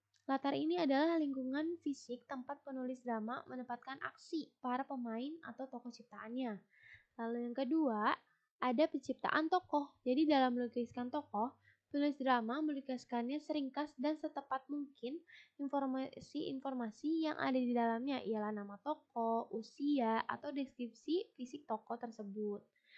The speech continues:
Lalu yang ketiga, ada meletakkan tokoh dalam setting.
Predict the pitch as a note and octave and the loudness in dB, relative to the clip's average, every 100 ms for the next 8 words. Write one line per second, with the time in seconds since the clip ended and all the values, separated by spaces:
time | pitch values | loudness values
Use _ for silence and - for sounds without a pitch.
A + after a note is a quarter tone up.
0 | - - _ A#3+ B3 C#4 C#4+ C4+ D4 C#4+ | -20 -20 _ 0 2 2 2 -2 -2 -2
1 | A#3 C4+ - C4 B3+ C#4+ C#4 C4+ A#3+ B3 | 2 2 2 2 2 2 0 0 0 0
2 | A#3+ A#3+ - C#4 C#4 A#3+ A#3+ A#3+ D4 D4+ | -2 -4 -2 0 2 2 2 -2 -4 -2
3 | B3 | -6